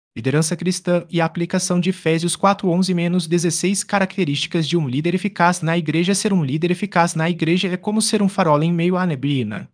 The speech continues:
Você precisa brilhar com clareza, guiando as pessoas ao seu redor. Aqui estão algumas características que todo líder deve ter. Um. Comunicação clara.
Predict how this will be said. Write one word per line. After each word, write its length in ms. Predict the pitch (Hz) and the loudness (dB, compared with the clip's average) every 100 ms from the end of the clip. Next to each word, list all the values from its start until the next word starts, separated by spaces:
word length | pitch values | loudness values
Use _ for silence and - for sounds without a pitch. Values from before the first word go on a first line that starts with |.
| _ _ | _ _
Você 180 | 127 165 | 2 4
precisa 440 | 156 220 208 190 | 4 2 4 4
brilhar 320 | 170 170 139 | 4 6 6
com 180 | 135 190 | 4 2
clareza, 540 | 190 202 147 127 120 139 - | 4 4 6 4 0 -8 2
guiando 300 | 160 170 170 | 6 6 4
as 60 | |
pessoas 340 | - 170 170 156 | 2 2 4 4
ao 80 | |
seu 160 | 151 135 | 2 0
redor. 480 | 120 143 139 113 117 _ _ _ | 2 4 4 2 -4 _ _ _
Aqui 220 | 156 - | -2 2
estão 240 | 202 175 170 | 2 4 4
algumas 360 | 165 160 190 | 4 4 2
características 800 | - 180 180 196 180 170 185 170 | 4 2 4 2 2 2 2 0
que 100 | 226 | -2
todo 260 | - 214 214 | 2 2 6
líder 320 | 165 160 170 | 4 4 4
deve 280 | 156 160 180 | 6 4 2
ter. 340 | 156 113 113 _ | 0 -4 -6 _
Um. 200 | 123 107 - _ _ _ | -6 -6 -10 _ _ _
Comunicação 600 | 240 233 202 196 190 175 | 0 2 4 2 2 -2
clara. 440 | - 147 110 117 | 2 2 2 -6